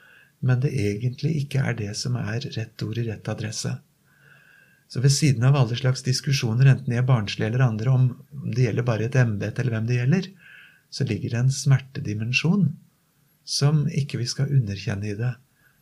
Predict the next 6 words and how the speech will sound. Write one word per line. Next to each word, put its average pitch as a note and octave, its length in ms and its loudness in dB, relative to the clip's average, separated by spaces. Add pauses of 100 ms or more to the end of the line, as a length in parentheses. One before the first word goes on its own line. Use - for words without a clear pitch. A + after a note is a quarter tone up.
(100)
For B2 260 -2 (160)
de C3 100 4
står B2+ 460 0
parallelle, C3+ 480 2
disse C#3 240 2
leddene, C#3 460 4